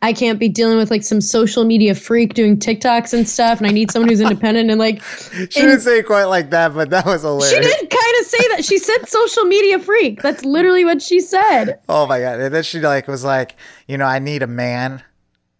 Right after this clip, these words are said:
Speaker 1: And
Speaker 2: Not,
Speaker 1: he's all
Speaker 2: not
Speaker 1: like, "Just because I live with my parents doesn't mean I'm not a man and not independent." And, like, but she's like, "I, I can't, I just don't think it." And he was, like, trying to, like, be like, "Wait a second,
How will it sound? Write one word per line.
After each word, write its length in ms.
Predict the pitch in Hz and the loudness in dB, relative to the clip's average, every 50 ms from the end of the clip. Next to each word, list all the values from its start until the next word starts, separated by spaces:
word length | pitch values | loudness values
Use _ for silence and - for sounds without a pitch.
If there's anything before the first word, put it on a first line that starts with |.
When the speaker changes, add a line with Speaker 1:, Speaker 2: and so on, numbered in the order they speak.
| _ - | _ 0
Speaker 1:
And 120 | 302 349 | 2 2
Speaker 2:
Not, 60 | 359 | 4
Speaker 1:
he's 140 | 359 359 320 | 4 2 2
all 100 | 370 359 | 2 2
Speaker 2:
not 40 | 359 349 | 2 2
Speaker 1:
like, 120 | 339 277 | 0 0
"Just 240 | - - 254 277 - - | 0 0 -2 0 0 -2
because 260 | 349 349 - 285 320 | -2 -2 -2 0 0
I 100 | 330 294 | 2 2
live 200 | 262 254 285 226 | 2 2 2 2
with 20 | |
my 160 | 277 269 262 | 2 0 0
parents 440 | 262 254 - 254 247 254 262 277 208 | 0 0 0 0 0 2 0 0 -2
doesn't 180 | 233 262 220 269 | -2 -2 0 0
mean 120 | 262 262 254 | 2 2 2
I'm 120 | 254 247 | 2 2
not 160 | 226 226 233 | 2 2 4
a 40 | 220 | 4
man 300 | 214 214 220 233 240 247 | 4 4 4 2 2 2
and 100 | 240 233 | 2 2
not 200 | 226 226 233 233 | 2 2 2 2
independent." 640 | 233 240 233 233 233 - 226 226 240 240 247 240 240 | 2 2 0 0 -2 -2 0 0 2 2 2 2 2
And, 40 | 240 | 2
like, 220 | 240 233 - - - - - - - - - - | 2 0 -2 -4 -10 -20 -20 -20 -20 -10 -6 -2
but 100 | 302 294 | 0 2
she's 100 | 349 294 | 2 2
like, 140 | 311 294 - | 2 0 0
"I, 320 | - 311 320 320 311 311 - | -2 -2 0 0 0 -2 -2
I 120 | 262 294 311 | -2 -4 -2
can't, 300 | 277 - 359 330 277 - | -2 0 -2 0 0 0
I 140 | 269 294 294 | 0 0 2
just 260 | 226 202 330 - - | 2 0 0 0 0
don't 180 | - 302 277 220 | 0 0 0 0
think 160 | 294 277 254 | 0 0 2
it." 120 | 269 269 | 2 2
And 120 | - 277 285 | 2 2 2
he 80 | 330 | 2
was, 80 | 370 370 | 4 2
like, 120 | 403 330 | 2 0
trying 220 | - - 294 269 285 | 0 0 0 2 2
to, 80 | 330 | 2
like, 340 | 349 311 285 269 254 254 269 | 2 2 2 0 0 -2 -2
be 120 | - 294 294 | -2 0 0
like, 160 | 277 285 277 | 0 2 2
"Wait 180 | 359 453 466 | 2 2 4
a 100 | 349 302 | 2 2
second, 480 | 262 - 247 220 226 220 208 208 208 - | 0 -2 -2 -2 0 0 0 -2 -2 -6